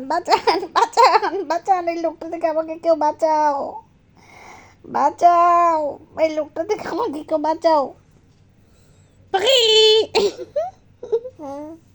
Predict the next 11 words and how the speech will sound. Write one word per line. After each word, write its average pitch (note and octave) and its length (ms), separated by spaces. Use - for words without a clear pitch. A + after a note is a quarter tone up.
বাঁচাও। E4+ 680
আমার, D#4 360
আমার, D4 280
আমার, D4 300
আমার D#4+ 240
চুলটি E4 240
ধরছে। - 400
এই D4+ 160
যে E4+ 100
বাবা। D4 260
ইরে D4 160